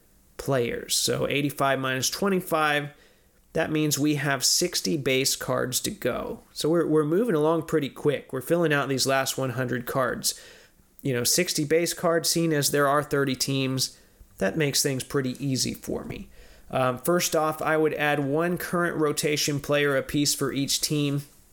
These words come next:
Um, so, you know, that's thirty. There you go. There's half of it. And then this is going to be unpopular, but I would bring coaches back like we had in the twenty seventeen release.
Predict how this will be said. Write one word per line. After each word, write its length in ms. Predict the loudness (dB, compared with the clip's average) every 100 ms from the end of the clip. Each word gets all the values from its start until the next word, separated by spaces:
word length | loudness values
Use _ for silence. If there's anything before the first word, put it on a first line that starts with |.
| -20 -20 -12 -10 -6
Um, 260 | -2 -2 0
so, 140 | 0
you 80 | 0
know, 140 | 0
that's 260 | 0 2 2
thirty. 460 | 2 0 0 -6 -10 _
There 120 | 0
you 100 | 0
go. 220 | 0 0 2
There's 200 | 0 0
half 320 | 0 0 -2
of 140 | -2
it. 220 | 0 -2 -8 _ _ _ _ _ _ _ _ _ -6
And 280 | -2 0 2
then 480 | 4 2 2 0 -4 _ _ _ _ _
this 220 | -4 -2 0
is 100 | 2
going 200 | 2 4
to 40 |
be 140 | 2
unpopular, 760 | 2 0 -2 0 0 0 0 0
but 140 | 0
I 80 | 0
would 280 | 0 0 0
bring 240 | 0 0
coaches 420 | 0 -2 0 0 0
back 360 | 0 -2 0
like 200 | -2 -2
we 100 | -2
had 280 | -2 0 0
in 140 | 0 -2
the 60 |
twenty 320 | -2 -2 0
seventeen 640 | 0 0 -2 -4 -4 -2 0
release. 600 | 0 0 0 0 -2 -4